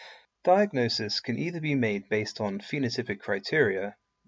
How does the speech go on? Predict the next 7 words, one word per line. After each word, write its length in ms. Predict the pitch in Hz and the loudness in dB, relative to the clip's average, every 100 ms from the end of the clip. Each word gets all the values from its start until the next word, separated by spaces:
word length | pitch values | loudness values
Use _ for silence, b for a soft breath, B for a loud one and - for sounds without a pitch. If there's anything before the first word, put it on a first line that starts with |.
| _ | _
i 140 | 113 | 2
e, 320 | 107 107 104 104 | 2 0 -4 -2
an 140 | 107 | -2
elevated 560 | 110 110 104 101 107 104 | -2 -2 -2 -4 -4 -2
low-density 720 | 104 104 104 101 101 - 104 | 0 2 0 -2 -4 -8 -2
lipoprotein 760 | 104 110 104 104 101 104 101 | 2 2 0 -2 -2 -2 -8
cholesterol, 640 | 101 107 135 - - 98 101 | -6 -2 -2 -2 -4 -2 -4